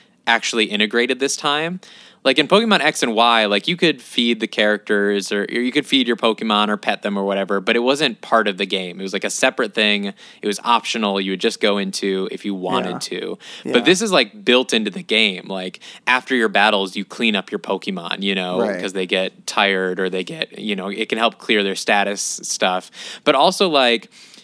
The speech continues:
Speaker 1: the Pokemon have personalities when they're fighting. Like, when you're in a battle, it will say, like, "Munchlax, you know, uh, broke out of his paralysis so that you wouldn't worry about him," or something like that. He, like, powered through his paralysis so you wouldn't worry.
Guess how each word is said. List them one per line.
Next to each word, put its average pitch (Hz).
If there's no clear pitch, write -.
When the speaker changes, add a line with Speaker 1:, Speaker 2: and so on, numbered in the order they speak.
Speaker 1:
the 151
Pokemon 165
have 131
personalities 110
when 98
they're 92
fighting. 143
Like, 101
when 123
you're 127
in 127
a 117
battle, 117
it 104
will 104
say, 104
like, 95
"Munchlax, 117
you 113
know, 104
uh, 98
broke 131
out 127
of 120
his 110
paralysis 113
so 117
that 104
you 107
wouldn't 104
worry 101
about 90
him," 90
or 95
something 98
like 95
that. 92
He, 113
like, 104
powered 110
through 107
his 98
paralysis 95
so -
you 95
wouldn't 92
worry. 95